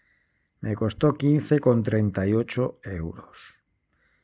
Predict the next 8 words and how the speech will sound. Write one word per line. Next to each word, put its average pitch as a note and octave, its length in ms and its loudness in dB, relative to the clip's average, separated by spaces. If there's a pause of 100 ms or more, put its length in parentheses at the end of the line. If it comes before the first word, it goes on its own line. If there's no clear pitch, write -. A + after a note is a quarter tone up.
(280)
Y G#2+ 240 -4
tiene C#3+ 500 0
mil B2+ 280 2
cincuenta B2 640 0
lúmenes, F2+ 600 -4
dice G2 240 -8
la E2+ 140 -6
marca. - 340 -12